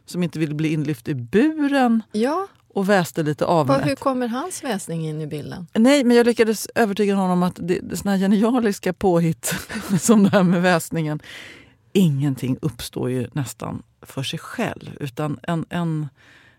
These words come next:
Speaker 1: det, det är liksom nästan alltid någonting i tiden som gör att det uppstår på parallella ställen. Så jag tror
Speaker 2: Ja.
Speaker 1: att han har kommit på det också. Han har ju
Speaker 2: Ja.
Speaker 1: också en katt, en Devon Rex-katt, en gammal.
Speaker 2: Har han?
Speaker 1: Ja.
Speaker 2: Jaha, okej. Ja, men han är,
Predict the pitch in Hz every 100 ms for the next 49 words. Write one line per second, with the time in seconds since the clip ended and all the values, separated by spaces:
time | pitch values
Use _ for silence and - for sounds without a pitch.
0 | _ _ _ _ _ - - - 160 -
1 | 196 185 180 196 202 - 190 208 180 190
2 | 180 160 165 - - - 226 202 165 143
3 | 156 147 135 139 - 156 - - 143 -
4 | 160 160 170 156 - 175 170 139 - _
5 | _ _ - - - 226 226 196 175 180
6 | 170 - 170 156 208 - - - - _
7 | _ _ _ _ _ 196 208 180 - 285
8 | - - - - 170 160 156 143 - -
9 | 120 117 - 160 156 139 220 427 151 147
10 | 151 135 160 185 196 285 370 156 - _
11 | _ _ - 277 - - 185 _ _ _
12 | 185 220 214 226 233